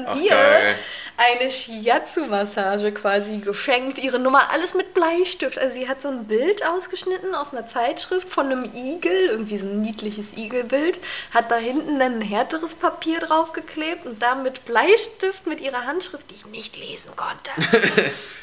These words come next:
Speaker 2: Ähm, weil ich dann gefragt habe, sie hat mir das gesagt, ähm, eine Shiatsu-Massage und ich hab's akustisch erst nicht verstanden und wollte das lesen und dachte so,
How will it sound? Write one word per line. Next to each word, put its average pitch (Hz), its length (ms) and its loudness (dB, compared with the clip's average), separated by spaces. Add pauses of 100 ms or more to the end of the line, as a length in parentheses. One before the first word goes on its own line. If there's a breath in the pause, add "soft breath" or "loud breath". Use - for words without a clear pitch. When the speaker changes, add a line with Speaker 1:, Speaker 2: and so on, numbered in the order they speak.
(100)
Speaker 2:
Ähm, 262 420 4
weil 262 100 6
ich 269 80 2
dann 277 160 0
gefragt 277 400 2
habe, 269 180 -4
sie 226 180 -8
hat 233 120 -2
mir 254 120 0
das 240 140 -6
gesagt, 220 640 0
ähm, 208 300 -2
eine 233 80 -4
Shiatsu-Massage 254 1080 -4
und 214 100 -2
ich 214 120 -4
hab's 208 160 -2 (240)
akustisch 220 500 -6
erst 190 240 -6
nicht 202 160 -6
verstanden 208 540 -2
und 202 140 0
wollte 240 280 6
das 214 200 -4
lesen 269 280 0
und 247 140 -2
dachte 240 180 -10
so, 233 140 -6